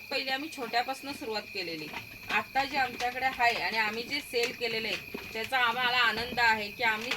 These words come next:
त्या वेळेला तो विचार केला, म्हणून आता हे आहे. आणि त्या वेळेला लोकांनी टोमणे पण मारलेले होते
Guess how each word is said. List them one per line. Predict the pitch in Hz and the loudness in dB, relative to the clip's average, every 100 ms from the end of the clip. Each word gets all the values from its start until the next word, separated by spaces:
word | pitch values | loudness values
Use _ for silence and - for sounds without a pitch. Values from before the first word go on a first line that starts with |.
| - - | -4 4
त्या | 240 262 | 6 6
वेळेला | 277 254 247 262 - | 4 0 0 0 2
तो | 262 | 0
विचार | 269 - 269 | 0 -2 -4
केला, | 269 262 247 262 - - - | -2 -2 0 -2 -4 -10 -6
म्हणून | 247 269 | -2 2
आता | 247 240 | 0 2
हे | 269 277 | 0 2
आहे. | 196 - - - | -2 -2 -8 -4
आणि | - 285 330 - | 2 2 2 4
त्या | 330 330 | 8 8
वेळेला | 330 302 294 | 6 2 2
लोकांनी | 285 277 269 277 294 | 0 2 2 0 -2
टोमणे | 269 247 262 | -4 -2 -4
पण | 302 311 | 2 2
मारलेले | 294 226 214 208 | 4 2 2 -4
होते | 196 202 | -6 -8